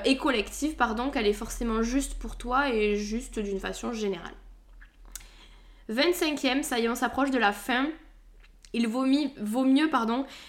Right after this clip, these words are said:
vivre avec des remords que des regrets, confère la chanson de Big Flo et Oli, team toulousain.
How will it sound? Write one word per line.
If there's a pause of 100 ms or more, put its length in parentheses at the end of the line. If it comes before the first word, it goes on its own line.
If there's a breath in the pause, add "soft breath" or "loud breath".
vivre
avec
des
remords
que
des
regrets,
confère
la
chanson
de
Big
Flo
et
Oli,
team
toulousain.